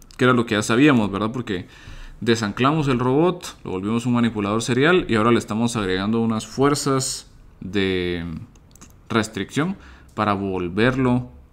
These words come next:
a anclar a, al suelo para el caso del manipula-, para el caso del mecanismo de cuatro barras. Entonces, como utilizamos la metodología de cadenas cinemáticas abiertas para sacar la dinámica sin restricciones, tenemos en este caso pues tres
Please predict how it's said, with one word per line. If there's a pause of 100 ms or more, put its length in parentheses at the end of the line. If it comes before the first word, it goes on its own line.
a
anclar
a,
al
suelo
para
el
caso
del
manipula-,
para
el
caso
del (300)
mecanismo
de
cuatro
barras. (420)
Entonces, (1000)
como
utilizamos
la
metodología
de
cadenas
cinemáticas
abiertas
para
sacar
la
dinámica
sin
restricciones,
tenemos (260)
en
este
caso
pues
tres